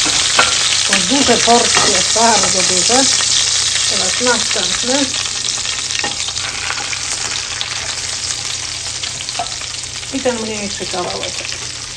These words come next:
I dalej biorę, będę kończyć to krojenie. Marchewkę można pokroić albo w kostki, albo w plasterki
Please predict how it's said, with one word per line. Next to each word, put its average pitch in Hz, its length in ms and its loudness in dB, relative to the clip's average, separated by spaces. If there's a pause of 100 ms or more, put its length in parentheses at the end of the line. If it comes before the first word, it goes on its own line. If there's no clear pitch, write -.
(2750)
I 311 80 2
dalej 262 360 8
biorę, 214 300 0 (460)
będę 214 260 0
kończyć 208 460 -2
to 208 80 -6
krojenie. 190 560 -6 (3250)
Marchewkę 302 500 4
można 294 340 6
pokroić 269 500 0
albo 277 340 6
w - 120 4
kostki, 262 340 0
albo 262 340 2
w - 40 -10
plasterki 247 600 2